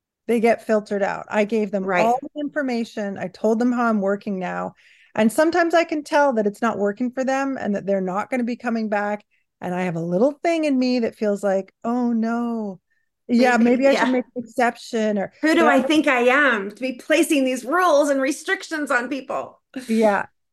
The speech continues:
Speaker 1: But then I need to remember I'm doing this to grow my business and make it better. And, and if it's not a good fit for them,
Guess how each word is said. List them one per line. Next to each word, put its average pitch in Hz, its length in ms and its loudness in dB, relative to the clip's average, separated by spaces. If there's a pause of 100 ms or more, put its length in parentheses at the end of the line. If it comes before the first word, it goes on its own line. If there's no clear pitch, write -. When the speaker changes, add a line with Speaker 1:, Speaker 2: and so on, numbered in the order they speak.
Speaker 1:
But 226 160 0
then 269 260 0
I 240 100 -2
need 269 240 -2
to 320 120 -8
remember 269 460 -4
I'm 190 200 -4
doing 220 320 -4
this 254 220 -8
to 226 120 -10
grow 208 220 0
my 220 140 0
business 214 500 -4
and 190 120 -6
make 196 200 -2
it - 100 -8
better. 208 340 2
And, 180 280 -4
and 196 140 -4
if 190 120 -6
it's 202 240 -4
not 226 200 2
a 277 40 2
good 262 260 -2
fit 254 200 -2
for 294 140 -2
them, 202 320 -2